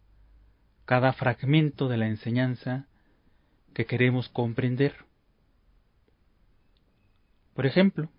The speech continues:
la doctrina de los muchos.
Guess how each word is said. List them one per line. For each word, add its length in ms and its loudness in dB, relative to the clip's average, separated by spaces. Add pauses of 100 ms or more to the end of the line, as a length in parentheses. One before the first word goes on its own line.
(720)
la 220 2
doctrina 560 -2
de 80 -4
los 240 -6
muchos. 600 -8